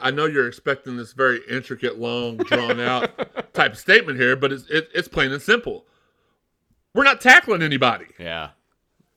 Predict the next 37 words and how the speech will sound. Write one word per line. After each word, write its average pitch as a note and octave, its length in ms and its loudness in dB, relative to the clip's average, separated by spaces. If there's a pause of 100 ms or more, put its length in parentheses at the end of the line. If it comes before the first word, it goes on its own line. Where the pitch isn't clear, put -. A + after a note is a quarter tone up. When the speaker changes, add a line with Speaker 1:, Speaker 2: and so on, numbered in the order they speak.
(200)
Speaker 1:
The, C3 280 -2
the C3+ 100 -6
guy, D#3 260 4
the, C3+ 300 -8
they're C#3+ 200 0
breaking D#3 460 -2
through E3 220 -2
the D3 140 -6
defensive, D3+ 520 -8
which C3+ 200 -6
our D#3+ 120 0
defensive E3+ 460 -8
line C#3+ 240 -4
is C#3 220 -4
a C#3 80 -2
little, C#3 380 -4
little C#3 380 -4
undersized, C3+ 920 -4
but B2 240 -4 (400)
we A2+ 100 -10
do, C#3+ 240 -4
thank C#3 300 -6
goodness, C#3+ 320 -2
we B2+ 140 -6
have C3 240 -2 (360)
player C#3+ 400 0
recruits C3+ 420 -6
coming C3 300 -6
in C3+ 220 -6
that's A#2+ 260 -12 (480)
supposed - 460 -6
to B2+ 100 -10
fix, C#3+ 420 -8 (160)
supposed C#3+ 600 -8
to F3+ 100 -4
fix F#3 260 -4
that. F#3 300 -8